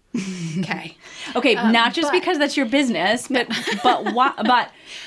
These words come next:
Speaker 2: But
Speaker 3: but why? Because in a way, it,
Speaker 2: Yeah.
Speaker 3: it encourages the whole concept of taking care of yourself.
Speaker 2: I, I, absolutely. So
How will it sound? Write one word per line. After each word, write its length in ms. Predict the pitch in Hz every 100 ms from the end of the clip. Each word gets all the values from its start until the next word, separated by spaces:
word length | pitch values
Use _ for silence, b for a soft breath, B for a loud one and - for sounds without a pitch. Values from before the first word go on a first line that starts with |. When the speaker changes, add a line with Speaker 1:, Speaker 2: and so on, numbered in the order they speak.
| B -
Speaker 2:
But 80 | 285
Speaker 3:
but 240 | 294 -
why? 340 | 254 381 359 240
Because 300 | 262 269 - _
in 100 | 277
a 80 | 285
way, 160 | 269 370 415 330 294 -
it, 240 | 262 196 _ -
Speaker 2:
Yeah. 180 | 254 269
Speaker 3:
it 160 | 254 -
encourages 880 | 262 233 - 277 285 240 233 214 196 208 -
the 140 | 226
whole 220 | 233 247
concept 580 | 233 240 320 349 233 -
of 260 | 202 202 190 _ _ -
taking 340 | 247 240 233
care 240 | - 294
of 100 | 339
yourself. 600 | 160 165 - 175 - _ _ -
Speaker 2:
I, 140 | - -
I, 140 | - -
absolutely. 440 | 240 220 170 110
So 380 | 165 262 233 214